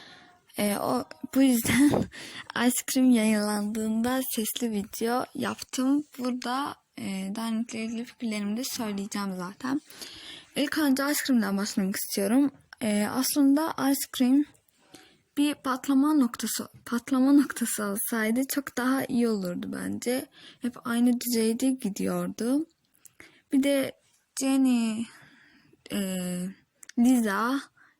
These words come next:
ve Selena Gomez çok fazla söylüyordu. Mesela Lisa'nın rap'i çok fazlaydı. Ondan Jennie vermek olurdu. Jennie'nin kısımlarını da Rose ve Jisoo'ya bölmek olurdu falan.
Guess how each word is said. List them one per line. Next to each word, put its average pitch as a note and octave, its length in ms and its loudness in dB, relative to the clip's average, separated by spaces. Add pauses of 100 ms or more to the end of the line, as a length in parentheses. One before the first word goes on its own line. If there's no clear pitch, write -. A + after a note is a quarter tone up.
ve G#3+ 200 -2
Selena B3 400 2
Gomez A3+ 440 -2
çok B3+ 220 -6
fazla A3 380 -4
söylüyordu. F3+ 880 -8 (380)
Mesela A#3 360 -2
Lisa'nın B3 760 0 (280)
rap'i A#3+ 540 -4 (160)
çok - 240 -10
fazlaydı. F#3+ 680 -6
Ondan A#3+ 500 0
Jennie A3 300 -2
vermek F3+ 440 -8
olurdu. F3+ 420 -8 (360)
Jennie'nin A3 440 0
kısımlarını G3+ 720 -4
da G#3 240 -2
Rose G3 320 -4
ve G3+ 140 -6
Jisoo'ya G#3+ 460 -6
bölmek G3+ 400 -6
olurdu F3 280 -10 (100)
falan. G#3+ 320 -6